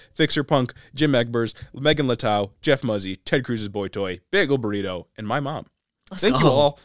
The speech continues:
Speaker 1: for supplying us with the Zuckerbucks we need to, um,
Speaker 2: To fund
Speaker 1: invest in
Speaker 2: election misinformation.
Speaker 1: Exactly.
Speaker 2: <laughs>
Speaker 1: Me when I spread misinformation, me when I openly
Speaker 2: Me
Speaker 1: lie
Speaker 2: when
Speaker 1: on
Speaker 2: I
Speaker 1: the
Speaker 2: lie,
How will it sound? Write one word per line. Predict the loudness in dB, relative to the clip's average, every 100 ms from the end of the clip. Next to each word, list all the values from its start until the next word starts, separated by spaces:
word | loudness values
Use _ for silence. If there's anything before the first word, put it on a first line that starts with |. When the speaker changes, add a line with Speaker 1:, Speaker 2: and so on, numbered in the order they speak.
| _
Speaker 1:
for | -6 -4
supplying | -4 -2 -2 0
us | -2 -4
with | -6
the |
Zuckerbucks | 0 0 0 -2 -2
we | -2 -4
need | -2 -4 -6
to, | -6 -4 -4
um, | -4 -6
Speaker 2:
To | -4 -4
fund | 2 2
Speaker 1:
invest | 4 4 4
in |
Speaker 2:
election | 4 4 2 0
misinformation. | 0 0 0 -2 0 4
Speaker 1:
Exactly. | 6 6 6 6 6 4 2 0 -2 0 0
Speaker 2:
<laughs> |
Speaker 1:
Me | 2 6
when | 6
I | 4
spread | 4 2 2
misinformation, | 2 2 0 2 4 4 4
me | 4
when | 4 4
I | 4
openly | 4 4 4 4
Speaker 2:
Me |
Speaker 1:
lie | 6 6
Speaker 2:
when | 6
Speaker 1:
on |
Speaker 2:
I | 6
Speaker 1:
the |
Speaker 2:
lie, | 6 6